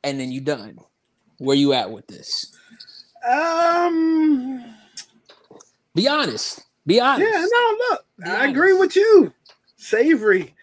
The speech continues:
Speaker 2: It's got, it's, look, it's gotta be savory. Um, because yes, it has to, you might as well just had cream of wheat. Um, and I think that every time I've had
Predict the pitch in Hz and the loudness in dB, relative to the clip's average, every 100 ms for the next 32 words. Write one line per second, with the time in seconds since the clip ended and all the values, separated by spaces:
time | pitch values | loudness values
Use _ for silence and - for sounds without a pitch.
0 | _ _ _ - 160 - 170 165 175 160 | _ _ _ -12 -8 -2 -2 -2 -2 -4
1 | 151 160 123 143 139 147 147 151 151 151 | -4 -8 -8 -10 -8 -6 -6 -8 -10 -6
2 | 143 135 139 135 - - - _ _ - | -6 -6 -6 -8 -12 -20 -20 _ _ -2
3 | 160 156 147 143 143 - _ 156 170 165 | 0 2 0 -4 -8 -14 _ -10 -4 -4
4 | 160 156 - - - - _ _ _ _ | -4 -8 -10 -20 -20 -20 _ _ _ _
5 | _ _ _ - 165 151 143 - - 170 | _ _ _ -8 -6 -4 -6 -8 -14 -18
6 | - _ - 185 175 170 165 160 165 160 | -18 _ -14 -4 -2 -2 -4 -8 -6 -4
7 | 151 170 160 151 147 143 - _ _ _ | -4 -6 -4 -2 -2 -4 -8 _ _ _
8 | - 160 151 147 143 139 175 160 180 185 | -10 -6 -4 -4 -8 -8 -4 -4 -2 -4
9 | 156 - 175 175 175 160 151 151 160 156 | -6 -6 -6 -6 -8 -8 -10 -6 -2 -2
10 | 151 | -2